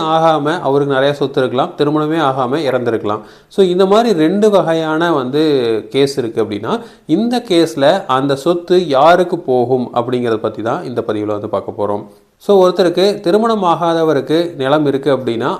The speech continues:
அவர் வந்து உயில் எழுதி வச்சிருந்தாவோ இல்ல வந்து வேற ஏதாவது செட்டில்மெண்ட் வந்து பண்ணியிருந்தாவோ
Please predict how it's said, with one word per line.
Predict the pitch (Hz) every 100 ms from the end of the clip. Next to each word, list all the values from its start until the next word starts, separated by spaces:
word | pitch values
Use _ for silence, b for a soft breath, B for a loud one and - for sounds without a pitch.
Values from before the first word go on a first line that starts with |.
| 135
அவர் | 143 151
வந்து | 135 156 170 139
உயில் | 175 185 143 143
எழுதி | 139 131
வச்சிருந்தாவோ | 127 131 120 113 113 202 B B - 160
இல்ல | 208 180
வந்து | 160 170
வேற | 156 139
ஏதாவது | 143 175 165
செட்டில்மெண்ட் | 151 170 170 151 131
வந்து | 127 135
பண்ணியிருந்தாவோ | 127 131 123 113 110